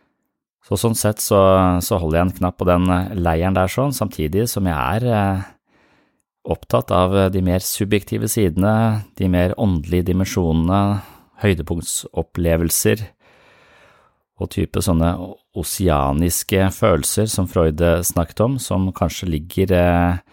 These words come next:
også tilgjengelig i den menneskelige natur, og selv om den har et, eh, nevralt korrelat og kan, eh, skannes, eh, i en eller annen, eh, M R-maskin, så vi kan se den fysisk, fordi den eksisterer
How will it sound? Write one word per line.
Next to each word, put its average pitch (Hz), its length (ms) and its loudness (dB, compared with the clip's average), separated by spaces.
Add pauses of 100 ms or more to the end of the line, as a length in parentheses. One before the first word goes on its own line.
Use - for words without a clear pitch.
(440)
også 82 240 -2
tilgjengelig 90 520 0
i 82 40 -2
den 92 240 0
menneskelige 87 420 -2
natur, 123 560 -2 (120)
og 92 80 -6
selv 87 160 0
om 90 60 0
den 87 160 0
har 78 200 0
et, - 180 -6
eh, 85 340 2 (840)
nevralt 85 500 0
korrelat 92 640 0
og 92 100 -4
kan, 87 300 0
eh, 85 420 0 (280)
skannes, - 960 -2
eh, 87 540 0
i 87 80 -6
en 85 160 -2
eller 82 120 0
annen, 82 200 2
eh, 85 220 0 (120)
M 92 180 2
R-maskin, 78 560 -2
så - 100 -8
vi 90 80 0
kan 87 160 0
se - 260 -2
den 76 300 0
fysisk, - 720 -2
fordi 90 200 0
den 85 200 0 (580)
eksisterer 85 580 0